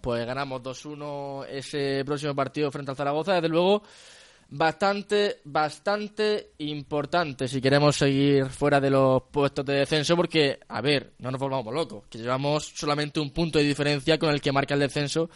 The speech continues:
que ahora mismo es el Nastic. Así que sería importante ese partido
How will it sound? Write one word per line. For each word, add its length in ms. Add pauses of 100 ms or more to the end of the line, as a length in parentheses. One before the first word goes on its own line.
(200)
que 80
ahora 140
mismo 240
es 100
el 120
Nastic. 420
Así 240
que 560 (100)
sería 240
importante 560
ese 140
partido 480